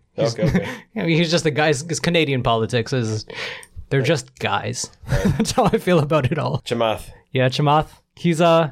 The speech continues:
Speaker 1: I, okay, so he really popularized spacs, like, a few years ago.
Speaker 2: Yeah.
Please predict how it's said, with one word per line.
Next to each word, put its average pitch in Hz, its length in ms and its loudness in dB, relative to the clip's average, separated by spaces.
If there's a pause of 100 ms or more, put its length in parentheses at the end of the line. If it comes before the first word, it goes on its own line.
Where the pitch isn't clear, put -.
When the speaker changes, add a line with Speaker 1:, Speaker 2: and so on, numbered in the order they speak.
(120)
Speaker 1:
I, 233 220 2 (100)
okay, 160 300 -2 (140)
so 175 160 0
he 196 200 -2
really 190 280 2
popularized 143 840 0
spacs, 135 440 0 (380)
like, 120 200 -2 (160)
a 120 80 -2
few 127 180 -2
years 131 220 0
ago. 196 240 2
Speaker 2:
Yeah. 104 220 0